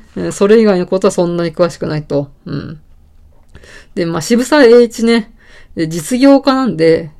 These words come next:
ジャンル的には岩崎弥太郎とかと一緒ですね。ジャンルって言うなっていうね、<laughs> 話なんですけど。うん。まあこのね、戦を駆け抜けたね、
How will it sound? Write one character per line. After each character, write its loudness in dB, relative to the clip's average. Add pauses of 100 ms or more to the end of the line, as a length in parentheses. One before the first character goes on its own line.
ジ -4
ャ 2
ン 0
ル -4
的 -2
に 0
は 0
岩 0
崎 -6
弥 0
太 -2
郎 2
と -4
か -2
と -12 (320)
一 -8
緒 -6
で -4
す -10
ね。 -8
ジ 2
ャ 4
ン 2
ル 2
っ -4
て -8
言 4
う 2
な -4
っ -14
て -10
い -6
う -12
ね、 -10
<laughs> -
話 -2
な 8
ん 2
で 4
す -2
け 0
ど。 -2 (640)
う -6
ん。 -6 (380)
ま -2
あ -2
こ -2
の 2
ね、 0 (340)
戦 -6
を -4
駆 -4
け 0
抜 -4
け -6
た -4 (200)
ね、 -6